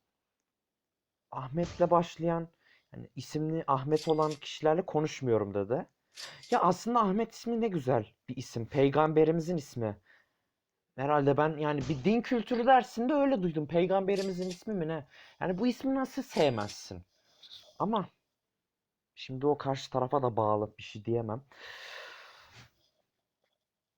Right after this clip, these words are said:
Yani derse falan girdik. Ondan sonra kız bana gülümsedi. Yani orta parmak çektikten sonra bana niye gülümsüyorsun?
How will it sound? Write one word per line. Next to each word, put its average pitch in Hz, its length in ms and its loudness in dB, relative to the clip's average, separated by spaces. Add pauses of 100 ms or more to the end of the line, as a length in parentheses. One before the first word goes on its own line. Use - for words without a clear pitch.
(160)
Yani 135 340 0
derse 165 340 6
falan 180 420 4
girdik. 139 360 -2
Ondan 202 240 6
sonra 226 260 2
kız 214 220 2
bana 214 200 4
gülümsedi. 175 800 4
Yani 123 200 0
orta 143 300 4
parmak 220 360 0
çektikten 208 540 -4
sonra 208 260 -2
bana 175 160 -2
niye 190 220 -2
gülümsüyorsun? 123 760 -8